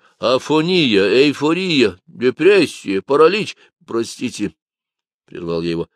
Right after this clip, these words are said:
«что такое парестезия?» «Парестезия — это когда у вас по коже бегают мурашки, афония — утрата речи».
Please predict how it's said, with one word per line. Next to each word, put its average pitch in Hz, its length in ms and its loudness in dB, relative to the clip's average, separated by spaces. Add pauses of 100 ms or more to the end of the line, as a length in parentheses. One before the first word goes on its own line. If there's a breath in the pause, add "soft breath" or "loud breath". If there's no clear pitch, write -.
(100)
«что - 160 -10
такое 120 320 0 (420)
парестезия?» 101 840 -4 (800)
«Парестезия — 156 1000 -2
это 95 100 -10
когда 104 260 0
у 110 40 4
вас 113 180 0
по 107 160 -4
коже 113 320 0
бегают 110 500 2
мурашки, 107 600 -2 (300)
афония — 127 720 2
утрата 95 420 0
речи». 95 340 -4